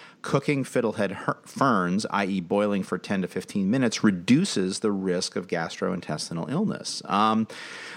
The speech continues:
there are, and there's not just one kind of fiddlehead, right?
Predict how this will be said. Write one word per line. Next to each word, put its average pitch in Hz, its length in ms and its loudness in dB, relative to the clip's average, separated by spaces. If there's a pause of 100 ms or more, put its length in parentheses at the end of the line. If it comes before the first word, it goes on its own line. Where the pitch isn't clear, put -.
there 110 260 4
are, 110 480 4
and 117 240 2
there's 110 120 2
not 120 220 4
just - 240 -2
one 117 300 2
kind 120 180 -2
of 117 100 -6
fiddlehead, 104 460 0
right? 123 320 -2